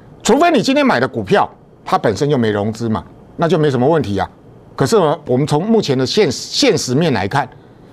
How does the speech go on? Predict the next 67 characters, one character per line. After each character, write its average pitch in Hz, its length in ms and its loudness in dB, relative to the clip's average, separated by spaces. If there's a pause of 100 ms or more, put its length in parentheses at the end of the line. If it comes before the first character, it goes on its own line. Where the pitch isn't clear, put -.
什 - 160 -6
么 202 100 0
钢 247 220 2
铁、 165 160 2
航 139 160 -2
运 196 160 0
全 135 160 -2
部 180 80 0
都 165 80 2
断 156 180 0
头 98 160 -6
了 85 120 -8
啦， 80 100 -12 (1040)
这 233 120 0
哪 175 120 0
会 226 140 4
员 170 100 2
都 190 80 4
死 127 160 -4
光 143 180 -2
光 131 200 0
了？ 104 120 -6 (680)
那 208 100 0
当 262 140 4
然 233 100 4
你 196 60 2
也 196 80 2
不 185 60 2
要 214 100 4
想 139 180 -2
说 202 100 -4
啊， 185 280 0
钢 208 180 0
铁、 151 80 2
航 147 140 0
运 190 100 0
不 170 80 -2
好， 120 140 0 (200)
电 311 200 2
子 202 120 0
股 170 160 2
也 151 80 4
没 185 140 0
好 151 160 0
到 220 140 2
哪 175 120 0
里 160 120 0
去 196 160 0
啊。 139 100 0 (400)
你 127 80 -12
注 233 100 -2
意 240 60 2
看 226 180 2
嘛， 120 140 -4 (880)
最 320 220 2
近 294 180 2
有 185 100 4
些 247 160 0
个 240 200 0
股 104 180 -8 (1300)
高 302 180 2
档 202 220 2
震 254 180 0
荡 202 140 2
的 170 80 0
股 135 100 -2
票 180 180 2